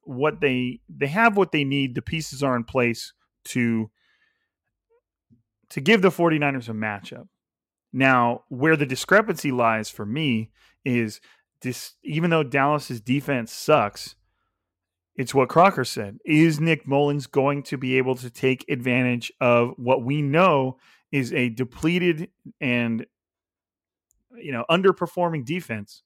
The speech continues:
Is he gonna be able to take advantage of that? Or is he just gonna find ways to make it a game? You know, is he gonna provide the Dallas defense with more points than their offense? A la Washington?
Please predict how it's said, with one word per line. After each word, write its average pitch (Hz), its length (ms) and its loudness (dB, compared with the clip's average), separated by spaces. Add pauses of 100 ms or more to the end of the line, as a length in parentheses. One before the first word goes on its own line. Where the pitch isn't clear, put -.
(400)
Is 185 180 4
he 208 80 0
gonna 175 160 0
be 156 100 0
able 139 160 0
to - 60 -10
take 120 160 -4
advantage 120 380 -4
of 104 80 -12
that? 107 220 -4 (460)
Or 175 260 8
is 151 120 2
he 151 120 -2
just 135 200 -6
gonna 131 140 2
find 127 400 0
ways 113 440 -4 (540)
to 147 100 -2
make 110 220 -2
it 110 80 -4
a 110 40 -6
game? 131 340 -2 (580)
You 117 80 -6
know, 113 240 -4
is 135 220 -2
he 151 140 0
gonna 143 260 2
provide 127 640 2
the 120 100 -2
Dallas 120 560 0
defense 135 540 -4
with 123 160 -6
more 120 240 0
points 120 520 -4
than 113 240 -4
their 104 180 0
offense? 160 600 -4 (2500)
A 135 60 0
la 123 180 6
Washington? 160 720 2